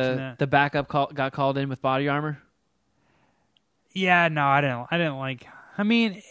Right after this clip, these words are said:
Speaker 1: it made
Speaker 2: I
Speaker 1: for
Speaker 2: liked
Speaker 1: cool
Speaker 2: it.
Speaker 1: gun fu, honestly. But I
Speaker 2: Yeah,
Speaker 1: don't
Speaker 2: 'cause,
Speaker 1: know.
Speaker 2: I mean, if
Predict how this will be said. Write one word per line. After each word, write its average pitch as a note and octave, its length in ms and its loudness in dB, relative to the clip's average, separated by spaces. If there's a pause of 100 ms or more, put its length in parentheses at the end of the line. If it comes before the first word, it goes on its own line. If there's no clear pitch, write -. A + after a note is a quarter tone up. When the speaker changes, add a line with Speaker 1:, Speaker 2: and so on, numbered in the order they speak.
Speaker 1:
it G#3 100 -2
made A3+ 180 4
Speaker 2:
I B3 100 8
Speaker 1:
for A3 60 8
Speaker 2:
liked G3+ 200 6
Speaker 1:
cool G#3+ 220 10
Speaker 2:
it. D3+ 100 4
Speaker 1:
gun F3+ 240 6
fu, D3 420 -2 (140)
honestly. D3 460 -2
But D3 220 -4
I - 20 4
Speaker 2:
Yeah, G#3 240 4
Speaker 1:
don't D#3+ 100 -6
Speaker 2:
'cause, F3+ 220 0
Speaker 1:
know. - 80 -14
Speaker 2:
I G#3 60 -2
mean, A3 300 -2
if G3 160 -4